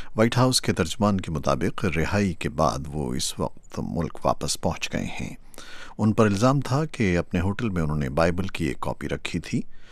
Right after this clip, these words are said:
انہیں ہوائی اڈے سے گرفتار کیا گیا تھا جب وہ ملک واپس کے لیے سفر کر رہے تھے۔ واشنگٹن میں منگل کی پریس کانفرنس سے سوال پر جوش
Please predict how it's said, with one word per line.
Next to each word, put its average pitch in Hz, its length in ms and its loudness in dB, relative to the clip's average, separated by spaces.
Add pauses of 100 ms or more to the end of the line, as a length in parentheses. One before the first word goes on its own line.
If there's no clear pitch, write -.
(160)
انہیں 104 240 4
ہوائی 104 220 4
اڈے 110 200 2
سے - 180 -2
گرفتار 69 440 -2
کیا - 160 -4
گیا 67 200 0
تھا - 200 -4
جب 80 220 -2
وہ 69 80 -6
ملک 78 300 -4
واپس - 560 -4 (220)
کے - 120 -2
لیے 65 220 -6
سفر - 340 -2
کر - 200 -6
رہے - 160 -6
تھے۔ - 260 -6 (1000)
واشنگٹن 160 440 4
میں 170 100 4
منگل 127 340 4
کی 143 140 -4
پریس 98 240 2
کانفرنس 107 440 0
سے - 120 -2
سوال 87 340 2
پر 92 140 -2
جوش 78 420 -2